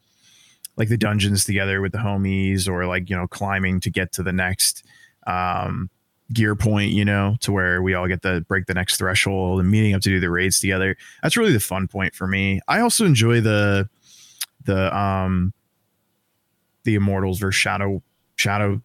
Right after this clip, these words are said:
deal. I don't, 'cause we might go back to Immortals, we might not, we might lose it.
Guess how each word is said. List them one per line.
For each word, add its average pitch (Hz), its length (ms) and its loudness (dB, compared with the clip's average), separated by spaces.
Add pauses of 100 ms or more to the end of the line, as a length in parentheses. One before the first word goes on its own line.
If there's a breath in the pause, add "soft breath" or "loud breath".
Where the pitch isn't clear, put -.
deal. 107 400 2
I 104 120 0
don't, 104 100 0
'cause 104 160 2
we 113 120 4
might 104 320 2
go 156 120 2
back 151 240 2
to 170 80 2
Immortals, 160 520 2
we 104 100 0
might 104 200 2
not, 98 320 0
we 104 80 0
might 113 200 2
lose 101 260 0
it. 120 180 2